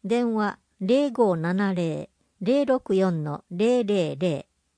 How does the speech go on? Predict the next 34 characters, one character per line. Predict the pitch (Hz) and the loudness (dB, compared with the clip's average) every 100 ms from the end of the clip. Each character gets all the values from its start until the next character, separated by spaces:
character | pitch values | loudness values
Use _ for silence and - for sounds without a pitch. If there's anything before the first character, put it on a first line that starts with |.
| _ _ _ _ _ - | _ _ _ _ _ -6
お | 254 | -6
住 | - 302 | -2 0
ま | 277 | 2
い | 269 | 2
の | 254 | 0
地 | - 294 | -2 -4
域 | 226 196 | -4 -4
の | 175 | -2
児 | 170 | 0
童 | 220 254 | 2 0
相 | 269 254 226 | 0 -2 0
談 | 214 208 | 0 -2
所 | 202 | -2
に | 190 190 | -2 -4
つ | - | -4
な | 196 185 | -4 -2
が | 180 | -4
り | 170 | -4
ま | 160 | -6
す。 | 185 - - _ _ _ _ _ _ _ _ _ _ - | -10 -14 -20 _ _ _ _ _ _ _ _ _ _ -8
相 | 285 302 | -4 -2
談 | 277 285 | -2 -2
し | - | -4
た | 247 | -6
人 | 262 - 226 | -4 -4 -4
の | 233 | -2
秘 | 226 | -2
密 | 220 214 - | -4 -4 -2
は | 196 185 | -2 0
守 | 185 196 208 | -2 0 0
ら | 190 | -2
れ | 165 | -4
ま | 165 | -6
す。 | - - | -8 -14